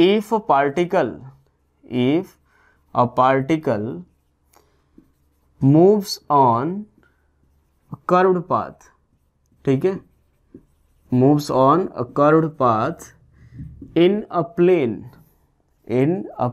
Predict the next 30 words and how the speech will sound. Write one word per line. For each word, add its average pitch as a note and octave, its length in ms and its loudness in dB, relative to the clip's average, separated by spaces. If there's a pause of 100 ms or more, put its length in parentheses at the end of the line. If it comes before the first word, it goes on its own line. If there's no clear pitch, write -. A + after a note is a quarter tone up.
plane। C#3+ 420 2
यार A#2+ 180 -2
ये D#3 240 2
प्लेन E3+ 340 0
कौन F3 240 -2
सा F3 160 -2
है? F3 160 0
ऐसा D#3 340 -4
नहीं E3 260 0
इंडिगो D3 460 2 (140)
और C#3+ 160 0
ये, C#3 160 0 (480)
ये C#3 120 2
जेट C#3 300 2
एयरवेज B2 380 0
की, A2 200 -8
ये D#3+ 140 4
कौन F3+ 240 0
सा A3 160 -4
कि A#3 180 -8
जो G#3 220 4 (100)
प्लेन, C#3+ 240 2
जैसे C#3 220 -4
plane D#3 380 2
of C#3+ 160 -10
board C#3 380 4
या C3+ 180 6
फिर C#3 340 0
जो B2+ 240 2
ग्राउंड B2+ 440 0